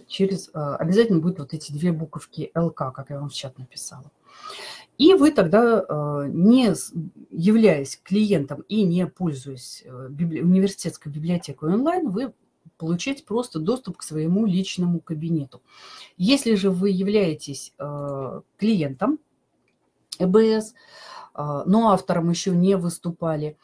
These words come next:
э, то вам, э, создаётся учётная запись правообладателя и, э, связывается с вашей учётной записью пользователь.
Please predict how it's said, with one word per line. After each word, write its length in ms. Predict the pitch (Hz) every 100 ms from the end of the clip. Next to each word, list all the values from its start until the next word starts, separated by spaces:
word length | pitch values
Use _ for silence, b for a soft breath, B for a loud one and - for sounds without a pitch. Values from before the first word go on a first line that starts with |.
| b b b b -
э, 260 | 151 147 143
то 160 | 285 302
вам, 380 | 226 247 240 -
э, 320 | 151 143 143
создаётся 640 | - 175 170 208 196 127 170
учётная 480 | 170 180 160 156 156
запись 360 | 175 - - -
правообладателя 1080 | 170 147 135 143 165 165 139 127 190 294 339 B B B _
и, 260 | 269 330 320 -
э, 240 | 165 151
связывается 960 | 151 190 262 294 254 220 196 190 - 160
с 100 | 180
вашей 340 | 233 269 -
учётной 560 | 165 151 214 233 190 147
записью 520 | 170 190 - - 175
пользователь. 760 | - 170 151 139 139 - 135